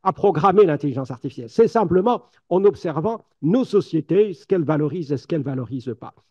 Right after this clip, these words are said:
Et bien, ça, c'est très difficile. L'ou-, l'ouvrage est vraiment très fouillé, je vous recommande de, de, de le lire. Et le problème de l'alignement de l'I A sur les valeurs a soulevé d'autres ouvrages. Vous trouverez un titre comme ça,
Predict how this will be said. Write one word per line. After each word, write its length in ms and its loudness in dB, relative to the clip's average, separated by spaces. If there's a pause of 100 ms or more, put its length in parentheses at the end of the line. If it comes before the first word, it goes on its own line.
(120)
Et 60 -6
bien, 100 -2
ça, 160 -2
c'est 140 2
très 140 0
difficile. 480 -8 (120)
L'ou-, 160 -6
l'ouvrage 460 -2
est 40 2
vraiment 320 -2
très 220 0
fouillé, 360 0
je 60 -6
vous 60 0
recommande 400 -4
de, 140 -6
de, 280 -10
de 120 -10
le 120 -6
lire. 280 -8 (260)
Et 100 -2
le 100 0
problème 360 0
de 60 2
l'alignement 640 2 (500)
de 60 4
l'I 320 0
A 220 -4 (300)
sur 280 -4
les 100 -2
valeurs 440 -4 (120)
a 120 -4
soulevé 420 0 (140)
d'autres 500 2
ouvrages. 380 -4
Vous 100 -6
trouverez 320 -4
un 120 -2
titre 280 -10
comme 140 -4
ça, 240 -6